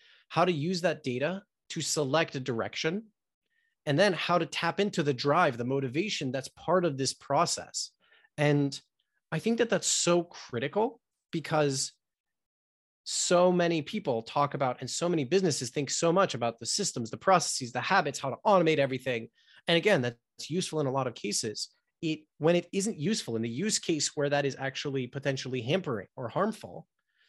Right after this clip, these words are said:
the business and its growth, or serving the people in a way that allows them to become and be part of a village that they can then give to each other and get from each other and from the business, well, then that, that necessitates an adaptive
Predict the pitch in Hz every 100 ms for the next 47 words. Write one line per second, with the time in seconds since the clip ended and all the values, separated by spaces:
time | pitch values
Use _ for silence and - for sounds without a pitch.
0 | _ _ 143 135 147 151 139 123 107 -
1 | 185 170 - 151 151 131 123 - - 175
2 | 180 170 160 139 - - - 220 143 117
3 | 139 - 131 120 139 143 131 131 165 139
4 | 139 120 - 135 131 147 143 131 117 123
5 | - 135 120 110 110 190 165 117 165 -
6 | - _ _ _ _ 135 151 139 139 135
7 | 127 139 - 127 - 143 127 123 123 110
8 | 135 170 160 139 123 123 113 143 127 110
9 | 110 98 202 214 113 - - - _ -
10 | _ 175 175 180 170 - 175 202 - _
11 | _ _ 139 160 165 151 151 - 202 -
12 | 208 165 160 139 131 - 135 131 _ _
13 | - 131 127 147 170 - 151